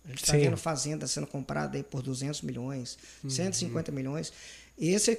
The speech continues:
Speaker 1: esse empresário não compra uma área sem uma equipe multidisciplinar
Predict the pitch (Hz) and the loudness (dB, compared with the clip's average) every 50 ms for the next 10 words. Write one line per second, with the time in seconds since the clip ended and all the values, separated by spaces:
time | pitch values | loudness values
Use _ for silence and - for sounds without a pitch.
0 | - - 185 175 185 - 220 190 202 196 175 160 170 180 202 262 302 277 - 170 | 2 0 0 2 2 2 2 2 2 2 4 4 4 4 2 2 0 -2 -2 -2
1 | 170 180 180 165 156 151 147 147 143 143 139 131 135 160 170 165 - 180 180 185 | -2 -2 -2 -4 -4 -4 -2 -4 -2 -2 -2 -2 -2 -2 -2 -2 -2 -2 0 0
2 | 202 214 220 214 - 208 196 - 190 170 170 185 175 185 170 - - 185 - 180 | 2 2 0 0 0 -2 -2 0 0 0 0 0 0 -2 -4 -4 -4 -4 -2 -2
3 | 175 160 156 156 165 - | -2 -2 -2 -2 -4 -4